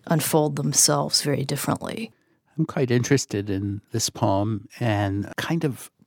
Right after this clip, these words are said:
Speaker 2: poems that are doing this more and more, that indicate just in terms of form,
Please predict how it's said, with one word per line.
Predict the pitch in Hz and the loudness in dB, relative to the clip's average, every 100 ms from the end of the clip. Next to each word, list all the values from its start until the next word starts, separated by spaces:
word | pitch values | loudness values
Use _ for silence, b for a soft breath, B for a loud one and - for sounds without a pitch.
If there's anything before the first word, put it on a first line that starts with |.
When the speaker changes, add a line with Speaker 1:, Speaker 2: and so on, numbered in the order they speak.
| - | -18
Speaker 2:
poems | - 135 127 123 - - - | -2 2 2 0 -4 -6 -6
that | 120 110 | 0 2
are | 113 | 2
doing | 104 104 110 113 131 | 0 0 2 4 2
this | 131 135 - | 2 0 0
more | 135 131 | 2 2
and | 139 135 | 2 2
more, | 135 135 143 - B B B B B B B B B - | 2 0 -2 -8 B B B B B B B B B -8
that | - 113 | -4 2
indicate | 123 127 123 - 127 113 - | 4 4 4 2 2 2 0
just | 120 - - | -4 -4 0
in | 107 98 | 0 0
terms | - 107 104 | -2 -2 -2
of | 98 | -4
form, | - 123 113 113 120 120 | -4 0 4 4 4 2